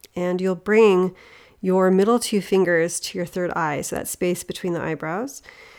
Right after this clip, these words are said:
And then the thumb will go on the outer left nostril, right where the cartilage and the bone kind of come together. And then your ring finger and pinky finger will make another sort of finger together, and they will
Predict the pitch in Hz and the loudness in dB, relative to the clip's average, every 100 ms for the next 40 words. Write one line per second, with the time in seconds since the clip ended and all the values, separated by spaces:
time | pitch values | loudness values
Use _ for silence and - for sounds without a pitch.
0 | - _ - 190 202 196 190 - 226 233 | -20 _ -6 0 2 2 0 -2 0 2
1 | 196 180 180 180 180 180 185 180 180 175 | 2 2 -2 0 0 0 2 2 2 2
2 | 170 165 - 180 185 175 175 - 180 156 | 0 0 2 2 2 2 0 0 -2 -2
3 | - - - 131 185 _ _ - 214 233 | -4 -6 -6 -6 -10 _ _ -6 0 2
4 | 285 - 208 202 196 196 - - - _ | 0 0 2 2 2 -2 -6 -20 -20 _
5 | - _ _ - 190 185 180 180 - - | -20 _ _ -2 0 2 0 -2 -4 -4
6 | 214 214 202 185 175 185 180 165 185 185 | 0 2 4 4 2 2 0 2 2 2
7 | 175 170 175 - _ _ _ _ _ - | 2 0 -4 -8 _ _ _ _ _ -10
8 | 190 165 - 180 170 160 160 156 160 180 | -6 -6 -6 -6 -4 -4 -4 -4 -6 -10
9 | _ - - - _ _ _ _ _ - | _ -20 -20 -20 _ _ _ _ _ 2
10 | 208 208 208 196 220 240 233 208 190 185 | 6 6 6 6 4 4 4 4 4 0
11 | - 208 214 - 180 170 170 170 175 180 | -2 -4 -2 0 0 0 -2 0 0 0
12 | 175 175 175 180 180 185 - 190 170 156 | 0 0 0 0 -2 -4 -8 -4 -4 -6
13 | - 202 190 165 160 - 185 175 165 160 | -2 2 2 2 -2 -4 -4 -2 -2 -2
14 | 170 180 180 175 165 | -2 0 0 0 -2